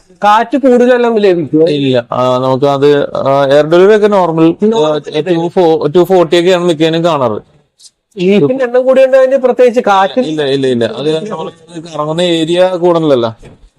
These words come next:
Speaker 1: ആ.
Speaker 2: കറങ്ങുന്ന ഏരിയ, ലീഫിന്റെ ലെങ്ത് കൂടുമ്പോ വ്യത്യാസം വരാറുണ്ട്, എയർ ഡെലിവറി കൂടും.
Speaker 1: ഇതിന് ലൈറ്റും ഉണ്ടല്ലേ?
Speaker 2: ആ, ലൈറ്റും ഉണ്ട്.
Speaker 1: ഇത് റിമോട്ടഡ് ആണ്?
Speaker 2: ആ, റിമോട്ട് ഉണ്ട് അതിന്.
Speaker 1: റിമോട്ട് ആണ്. ഇതിപ്പം, ഏ, ലൂക്കറിന്റെ ലൈറ്റ്.
Speaker 2: ലൂക്കറിന്റെ.
Speaker 1: ഇത് ബി എൽ ഡി സി.
Speaker 2: അത്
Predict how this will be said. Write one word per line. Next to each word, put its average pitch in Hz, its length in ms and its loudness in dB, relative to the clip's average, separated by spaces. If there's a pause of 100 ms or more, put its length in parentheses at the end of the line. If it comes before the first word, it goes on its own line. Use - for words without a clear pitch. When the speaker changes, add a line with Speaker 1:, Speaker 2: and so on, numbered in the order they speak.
(220)
Speaker 1:
ആ. 139 280 0
Speaker 2:
കറങ്ങുന്ന 143 320 0
ഏരിയ, 175 400 4 (300)
ലീഫിന്റെ 147 340 2
ലെങ്ത് 185 320 0
കൂടുമ്പോ 226 260 4
വ്യത്യാസം 180 400 2
വരാറുണ്ട്, 143 340 2
എയർ 139 100 4
ഡെലിവറി 139 260 4
കൂടും. 110 280 2 (840)
Speaker 1:
ഇതിന് 214 160 2
ലൈറ്റും 226 360 2
ഉണ്ടല്ലേ? 165 320 0 (100)
Speaker 2:
ആ, 123 40 -2
ലൈറ്റും 127 300 2
ഉണ്ട്. 110 140 2
Speaker 1:
ഇത് 240 400 2
റിമോട്ടഡ് 226 440 2
ആണ്? 156 220 -2 (440)
Speaker 2:
ആ, 147 80 0
റിമോട്ട് 151 340 0
ഉണ്ട് 113 160 2
അതിന്. 104 240 2
Speaker 1:
റിമോട്ട് 175 380 -2
ആണ്. 123 240 0 (240)
ഇതിപ്പം, 214 720 0
ഏ, 208 180 4
ലൂക്കറിന്റെ 190 560 0
ലൈറ്റ്. 156 380 2
Speaker 2:
ലൂക്കറിന്റെ. 123 400 0 (1040)
Speaker 1:
ഇത് 220 200 4
ബി 226 140 0
എൽ 214 160 2
ഡി 196 80 0
സി. - 220 -4 (480)
Speaker 2:
അത് 151 480 2